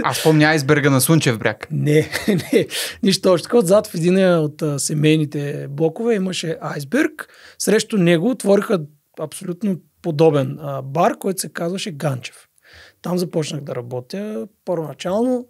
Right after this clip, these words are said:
Speaker 2: пускахме, естествено, хаус музика цяла вечер. Мисля, че за петнайсет лева хонорарна вечер, ако не се лъжа. Да,
Speaker 1: Фантастично.
Speaker 2: сериозно, това бяха страшно много пари, защото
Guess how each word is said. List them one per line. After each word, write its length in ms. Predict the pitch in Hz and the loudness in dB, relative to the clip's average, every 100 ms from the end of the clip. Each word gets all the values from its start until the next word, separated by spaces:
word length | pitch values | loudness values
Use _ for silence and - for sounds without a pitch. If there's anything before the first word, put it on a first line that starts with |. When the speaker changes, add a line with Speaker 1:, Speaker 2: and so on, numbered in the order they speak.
| _ _ _ _ _ _ _ | _ _ _ _ _ _ _
Speaker 2:
пускахме, 760 | - - 190 202 196 170 147 147 143 | -12 -6 -6 -2 -2 -2 -4 -8 -12
естествено, 480 | - 165 - 185 156 | -10 -8 -6 -4 -6
хаус 320 | 156 151 151 | -2 -2 -2
музика 380 | 196 185 - 196 | -6 -6 -6 -6
цяла 380 | - 160 147 160 | -6 -4 -4 -2
вечер. 540 | 190 190 220 220 196 _ _ _ _ _ 202 | -4 -6 -8 -8 -12 _ _ _ _ _ -12
Мисля, 220 | - 185 | -10 -10
че 140 | - | -8
за 160 | 156 143 | -8 -8
петнайсет 600 | 165 143 139 139 - - | -10 -10 -6 -4 -4 -4
лева 240 | 147 143 - | -6 -6 -10
хонорарна 640 | - - 156 143 135 131 131 | -16 -6 -2 0 0 -2 -4
вечер, 320 | 127 131 156 | -4 -4 -4
ако 200 | 139 - | -4 -6
не 80 | 135 | -6
се 160 | - 147 | -4 -2
лъжа. 320 | 131 135 180 | -2 0 0
Да, 80 | 202 | 0
Speaker 1:
Фантастично. 320 | 185 - 160 | 0 0 0
Speaker 2:
сериозно, 220 | 160 208 | 0 0
това 180 | - 202 | 0 2
бяха 280 | 180 185 240 | 2 2 -2
страшно 360 | - 180 160 | 0 0 0
много 240 | 202 202 - | 0 0 0
пари, 200 | 170 170 | 0 0
защото 540 | 185 - 170 160 185 | -2 -4 -6 -4 -8